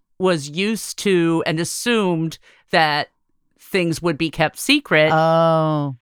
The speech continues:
Speaker 1: they
Speaker 2: Sa-
Speaker 1: shared a Gmail account. So
Speaker 2: Oh.
Speaker 1: instead of emailing back and forth, they shared the account and left their messages on there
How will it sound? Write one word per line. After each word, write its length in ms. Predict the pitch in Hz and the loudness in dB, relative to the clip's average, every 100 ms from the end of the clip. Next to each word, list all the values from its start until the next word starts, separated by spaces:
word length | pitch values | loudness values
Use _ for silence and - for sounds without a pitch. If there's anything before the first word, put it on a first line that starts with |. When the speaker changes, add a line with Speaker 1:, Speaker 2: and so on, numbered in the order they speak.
| - | -8
Speaker 1:
they 200 | 151 262 | 0 2
Speaker 2:
Sa- 60 | 160 | 2
Speaker 1:
shared 400 | - 247 269 233 | 4 4 6 4
a 60 | |
Gmail 600 | 160 - 214 220 185 160 | 0 0 2 2 2 0
account. 560 | 143 151 127 120 - - _ _ _ _ - | -2 -2 -2 -4 -10 -20 _ _ _ _ -4
So 340 | - 175 156 | 2 4 6
Speaker 2:
Oh. 40 | 156 | 4
Speaker 1:
instead 360 | 156 190 226 | 4 6 6
of 160 | 208 143 _ _ | 4 -4 _ _
emailing 540 | 185 196 196 190 180 170 | 0 2 2 2 2 2
back 220 | 170 175 | 2 0
and 140 | 143 | -2
forth, 280 | 160 156 180 | 2 2 2
they 100 | 151 | 0
shared 360 | - - 165 165 | 0 0 0 0
the 100 | 151 | 0
account 360 | 139 160 165 - | 0 0 0 0
and 260 | 143 143 | -2 0
left 280 | 165 175 - | 2 2 2
their 100 | 165 | 0
messages 560 | 143 147 - 151 143 - | 2 0 -2 -2 -4 -2
on 240 | 156 147 180 | 0 0 2
there 380 | 190 226 269 | 2 2 -2